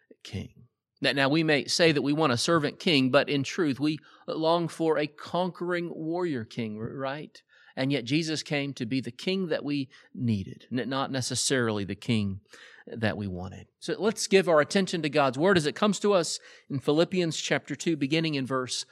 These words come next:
five. "Have this mind among yourselves, which is yours in Christ Jesus,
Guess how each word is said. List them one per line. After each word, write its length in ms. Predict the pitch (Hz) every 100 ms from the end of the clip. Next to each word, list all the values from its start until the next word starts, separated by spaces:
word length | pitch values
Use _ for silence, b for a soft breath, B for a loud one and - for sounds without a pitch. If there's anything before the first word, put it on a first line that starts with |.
| b b b
five. 520 | - 80 - - - _ _ _ _ _ _ _ _ _ _ -
"Have 200 | - 160
this 220 | 160 160 156
mind 380 | 156 170 185
among 300 | 156 160 185
yourselves, 540 | 170 151 - 185 156 143
which 160 | 165
is 160 | 160 127
yours 320 | 165 196 180
in 140 | 180 170
Christ 340 | 175 160 -
Jesus, 600 | 202 214 147 117 190